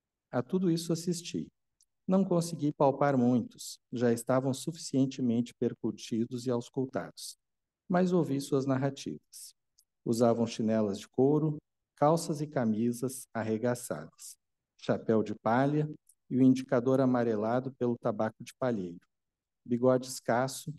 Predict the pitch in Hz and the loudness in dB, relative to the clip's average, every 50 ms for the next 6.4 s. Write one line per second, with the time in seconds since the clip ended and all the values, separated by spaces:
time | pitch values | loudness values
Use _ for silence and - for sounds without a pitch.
0 | - _ - 135 127 127 127 131 139 147 131 107 90 80 76 - _ _ _ _ | -14 _ -4 -2 0 2 2 2 2 2 0 0 -2 -4 -8 -14 _ _ _ _
1 | _ _ _ _ _ _ _ _ - - - 185 185 185 185 175 175 175 170 147 | _ _ _ _ _ _ _ _ -10 -4 0 2 4 4 4 4 4 4 6 6
2 | 131 117 135 131 135 139 143 127 117 - - 123 117 117 113 - _ - 101 98 | 6 4 4 2 2 2 0 0 -2 -2 -2 0 0 0 -2 -4 _ -10 -8 -8
3 | - - _ _ - 131 120 120 117 - 131 120 120 - 131 127 127 120 - - | -10 -14 _ _ -2 0 2 2 0 0 -2 -4 -2 0 2 2 2 0 -2 -4
4 | - 147 139 135 - - - - - - - - _ _ _ _ _ _ _ - | -2 0 0 0 -2 -4 -6 -10 -14 -16 -18 -18 _ _ _ _ _ _ _ -20
5 | _ - - 120 117 117 113 117 120 107 110 107 104 - - - - _ - 139 | _ -8 -2 0 0 0 0 0 0 0 0 0 -2 -4 -8 -8 -8 _ 0 2
6 | 147 151 165 165 160 165 165 | 2 2 2 0 0 -2 -4